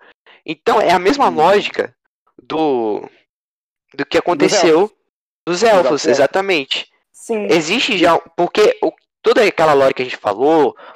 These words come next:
Speaker 1: dos High Elves, os Altos Elfos serem os primeiros elfos,
Speaker 2: Sim.
Speaker 1: eles têm a, que você quer falar da linhagem de sangue deles?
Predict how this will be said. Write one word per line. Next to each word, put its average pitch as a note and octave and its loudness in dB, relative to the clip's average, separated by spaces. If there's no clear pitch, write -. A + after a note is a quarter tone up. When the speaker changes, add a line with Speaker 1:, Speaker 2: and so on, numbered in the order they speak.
Speaker 1:
dos A#2+ -8
High B2+ 2
Elves, A2+ 2
os G#2+ -6
Altos C3+ -2
Elfos A#2 0
serem A#2 -2
os A2+ -6
primeiros A2 -6
elfos, C#3 0
Speaker 2:
Sim. - -4
Speaker 1:
eles D#3+ 0
têm D#3+ -4
a, B2 2
que - -8
você C#3 2
quer C3+ -2
falar A#2+ 2
da A2 2
linhagem A#2+ 2
de G2+ -12
sangue C3 2
deles? E3+ -2